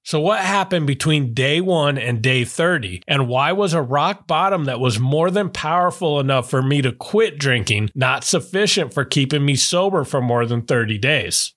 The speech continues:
I think there is a few reasons for that.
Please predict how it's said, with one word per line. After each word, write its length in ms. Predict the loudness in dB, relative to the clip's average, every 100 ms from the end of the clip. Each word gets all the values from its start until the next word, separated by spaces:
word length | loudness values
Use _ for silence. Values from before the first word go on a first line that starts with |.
| _
I 120 | -2
think 300 | 0 0 0
there 280 | 0 2 2
is 80 | 0
a 80 | -4
few 320 | -2 0 2
reasons 480 | 0 0 0 -2 0
for 160 | 0
that. 340 | 2 -2 -4